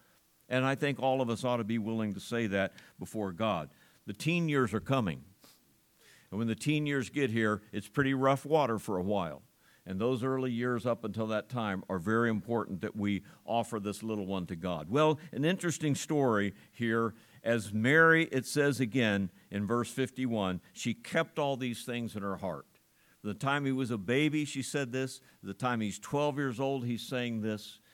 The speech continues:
And no doubt he was in her heart, close to her heart, but she's wondering just exactly what's gonna happen in this child's life. Well, go with me to the third, uh, and now we must, uh, skip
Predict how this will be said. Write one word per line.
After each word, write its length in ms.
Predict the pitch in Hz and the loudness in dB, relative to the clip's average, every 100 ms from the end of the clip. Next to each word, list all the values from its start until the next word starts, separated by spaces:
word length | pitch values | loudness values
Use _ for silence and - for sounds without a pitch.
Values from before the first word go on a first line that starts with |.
| _ - _ | _ -20 _
And 140 | 98 | -4
no 140 | 107 135 | -2 0
doubt 320 | 131 135 131 - | 0 0 -2 -4
he 240 | 123 147 | -2 0
was 240 | 135 110 | 2 2
in 160 | 131 139 | 2 0
her 240 | 117 120 | 0 0
heart, 340 | 101 135 123 - | 4 4 4 0
close 300 | 151 151 156 | 0 0 0
to 100 | 123 | -2
her 160 | 110 95 | 0 2
heart, 360 | 135 120 92 - _ - - _ | 4 2 2 -6 _ -20 -20 _
but 120 | 101 | -10
she's 300 | - 147 120 | -4 -2 -2
wondering 540 | 104 123 104 90 80 71 _ _ _ _ | -2 -2 -2 -4 -6 -10 _ _ _ _
just 260 | 127 123 | -6 -4
exactly 540 | 110 92 104 117 117 101 | -6 -4 0 0 0 -2
what's 280 | 98 120 - | -2 -2 -2
gonna 200 | 110 98 | -4 -2
happen 420 | 107 107 101 90 | 0 0 -2 -4
in 120 | 87 | -2
this 160 | 98 - | -4 -4
child's 420 | - 92 87 92 | -6 -4 -6 -6
life. 460 | 92 82 71 - _ _ _ - | -6 -6 -8 -18 _ _ _ -8
Well, 120 | 151 | -4
go 160 | 151 220 | 2 4
with 200 | 208 185 | 4 2
me 120 | 170 | 0
to 160 | 160 143 | 0 0
the 160 | 117 | 0
third, 460 | - 143 139 123 104 101 85 | 0 2 4 2 -2 -12 -10
uh, 280 | 123 104 98 | -6 -6 -4
and 160 | 107 117 | -2 0
now 300 | 131 143 131 151 - | 0 0 -2 -8 -14
we 240 | 139 120 120 | -4 2 4
must, 320 | 127 120 - - - _ _ | 4 0 -2 -16 -20 _ _
uh, 160 | 123 98 | -2 -2
skip 560 | - - 202 135 - | -2 -2 4 4 4